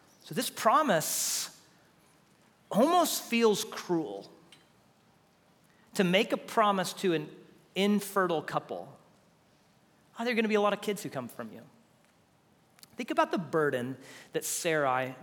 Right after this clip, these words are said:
must have been carrying for this decade. God has promised her husband not just a child,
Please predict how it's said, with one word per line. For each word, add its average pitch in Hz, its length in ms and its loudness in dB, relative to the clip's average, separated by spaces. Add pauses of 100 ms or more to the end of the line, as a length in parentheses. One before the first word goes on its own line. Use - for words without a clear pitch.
must 151 320 -2
have 143 180 -2
been 127 180 -6
carrying 123 460 -6
for 131 280 -4
this 120 200 -6
decade. 101 840 -10 (1080)
God 214 380 6 (380)
has - 220 -4
promised 196 480 2
her 156 120 -2
husband 147 760 -4 (720)
not 185 140 -4
just - 260 -4
a 175 160 0
child, 110 480 -6